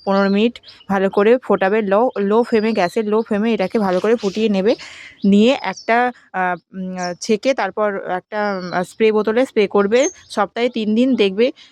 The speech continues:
আহ, এটা, মানে, ইউজ করার সময় বা ইউজ করার আগে তোমাদের চুল ধোয়ার কোনো প্রয়োজন নেই। তোমরা শুকনো চুলে যেরকম, মানে,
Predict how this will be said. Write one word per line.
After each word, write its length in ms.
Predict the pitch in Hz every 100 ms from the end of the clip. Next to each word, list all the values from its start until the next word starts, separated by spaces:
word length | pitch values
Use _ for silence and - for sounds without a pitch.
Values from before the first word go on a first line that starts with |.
| -
আহ, 180 | 190 180
এটা, 360 | 208 220 247 247
মানে, 260 | 214 220
ইউজ 200 | 220 220
করার 180 | - 233
সময় 340 | 233 233 240
বা 160 | 240 226
ইউজ 280 | - 214 202
করার 200 | 226 233
আগে 140 | 220
তোমাদের 240 | 226 226 233
চুল 240 | 233 233
ধোয়ার 220 | 214 220
কোনো 260 | 233 214 240
প্রয়োজন 320 | 240 240 240
নেই। 100 | 247
তোমরা 240 | 247 214 226
শুকনো 360 | - 226 240
চুলে 260 | 240 233 233
যেরকম, 320 | 220 208 226
মানে, 300 | 226 220 233